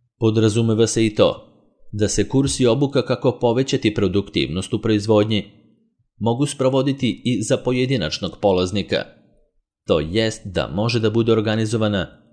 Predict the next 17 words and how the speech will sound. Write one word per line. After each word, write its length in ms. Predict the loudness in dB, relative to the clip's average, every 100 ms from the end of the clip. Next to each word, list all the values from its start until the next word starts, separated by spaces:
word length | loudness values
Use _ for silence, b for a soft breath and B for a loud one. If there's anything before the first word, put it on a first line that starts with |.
| _ 0
i 200 | 0 2
individualna 720 | 0 0 -2 -2 0 0 -2
nastava. 640 | -2 -4 -4 -2 -2 -2 -10 _ _ _ _ _ _ _ _ _ _ _ _ _ _ _ _ _
Naravno 640 | -4 0 0 0 0 0
da 160 | 2 2
organizator 680 | 2 0 0 0 0 0 2
definiše 640 | 0 2 0 0 2 0 0 -10 _ _ _ _
prema 360 | -4 -2 -2 -4
kom 220 | -2 -2
principu 580 | 0 0 0 0 0 -2
se 140 | -4 -4
sprovodi 480 | -2 0 0 0
svaka 560 | -2 -2 -2 -2 -2 2
od 120 | 2 2 0
pomenutih 560 | 0 0 0 -2 -4
vrsta 400 | -4 -4 -2 -2
edukacija, 720 | 0 0 0 -2 -2 -2 -2